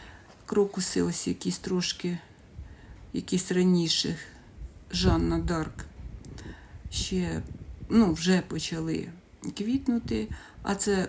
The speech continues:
гортензія широколиста. Вона в мене так була під ві-, під накриттям. Вона в мене накриття. Ось так. І всі пішли шапки гортензій туди. Накрита була, зверху целофан був.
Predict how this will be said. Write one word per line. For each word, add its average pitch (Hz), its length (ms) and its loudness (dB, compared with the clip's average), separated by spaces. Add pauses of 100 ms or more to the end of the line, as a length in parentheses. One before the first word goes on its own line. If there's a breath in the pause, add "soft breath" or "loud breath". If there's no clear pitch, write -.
гортензія 170 680 0
широколиста. 254 1080 2 (720 loud breath)
Вона 220 280 4
в - 20 6
мене 214 240 4
так 208 180 0
була 202 220 4
під 185 280 -2
ві-, 190 100 0 (220)
під 190 300 2
накриттям. 185 880 2 (140)
Вона 180 240 4
в 170 40 4
мене 170 380 4 (280)
накриття. 202 920 4 (680 loud breath)
Ось 190 180 4
так. 190 340 2 (120)
І 180 600 6
всі 202 340 6
пішли 185 680 6 (420 loud breath)
шапки 175 760 4 (100)
гортензій 226 760 4
туди. 233 380 4 (1300 loud breath)
Накрита 190 580 4
була, 202 340 4
зверху 165 380 2
целофан 202 680 2
був. 226 280 4